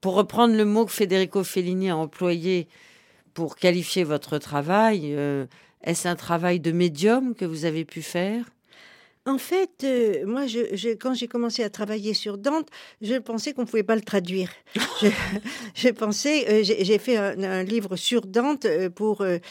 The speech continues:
Speaker 2: parce que tout d'un coup, j'ai eu la, la, la, la sensation que c'était un poète, euh, extrêmement fort, extrêmement important,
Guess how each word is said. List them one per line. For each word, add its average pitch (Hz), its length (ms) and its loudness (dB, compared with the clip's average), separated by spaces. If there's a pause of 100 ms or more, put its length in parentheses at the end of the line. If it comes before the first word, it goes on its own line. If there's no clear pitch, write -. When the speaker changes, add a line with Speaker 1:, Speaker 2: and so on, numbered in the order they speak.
(160)
Speaker 2:
parce 214 160 -2
que 240 220 2 (600)
tout 269 140 0
d'un 247 180 2
coup, 320 240 4
j'ai 262 200 0
eu 262 180 2
la, 233 160 0
la, 208 260 -4
la, 202 240 -2
la 196 160 -2
sensation 226 640 -4
que 247 140 -6
c'était 220 400 -2
un 202 160 -2
poète, 247 640 2 (420)
euh, 214 220 6 (180)
extrêmement 240 840 2
fort, 214 360 0
extrêmement 233 600 2
important, 220 580 -2